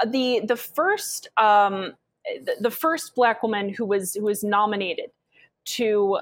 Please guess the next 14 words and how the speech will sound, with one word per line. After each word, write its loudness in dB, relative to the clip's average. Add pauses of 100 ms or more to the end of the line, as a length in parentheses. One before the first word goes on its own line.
uh, 0 (840)
to -2 (540)
the -2
Supreme -2
Court -2 (380)
was 2
in 0
fact 2 (160)
blocked 2
and -2
filibustered 0
by 2 (100)
Joe -2
Biden. 2